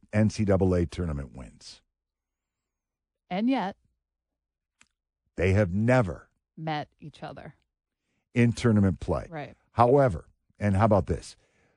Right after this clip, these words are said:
Speaker 1: Two programs have combined to play three hundred and thirty-four N C double A tournament games. They have never faced each other through all those journeys. They've only been in the Final Four together one other time,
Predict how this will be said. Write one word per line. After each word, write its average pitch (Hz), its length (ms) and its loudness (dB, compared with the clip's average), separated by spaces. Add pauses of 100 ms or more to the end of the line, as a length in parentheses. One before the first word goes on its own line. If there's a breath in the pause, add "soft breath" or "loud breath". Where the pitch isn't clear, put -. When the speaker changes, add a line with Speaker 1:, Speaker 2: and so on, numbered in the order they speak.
(480)
Speaker 1:
Two 220 160 2
programs 127 580 4
have 113 160 2
combined 107 420 4
to 95 80 2
play 104 260 2
three 156 280 0
hundred 147 240 4
and 101 120 2
thirty-four 107 540 4
N 107 180 0
C 123 140 -2
double 104 260 4
A 98 100 4
tournament 90 420 0
games. 82 420 -4 (500 soft breath)
They 90 80 2
have 87 120 2
never 120 220 2
faced 120 320 2
each 110 200 -2
other 98 220 4
through 92 220 -2
all 92 140 4
those 90 220 0
journeys. 85 440 -4 (120)
They've 104 200 2
only 175 240 2
been 131 300 2
in 120 100 2
the 95 80 2
Final 117 340 2
Four 113 260 -2
together 90 400 0
one 110 340 -2
other 120 240 2
time, 71 480 -6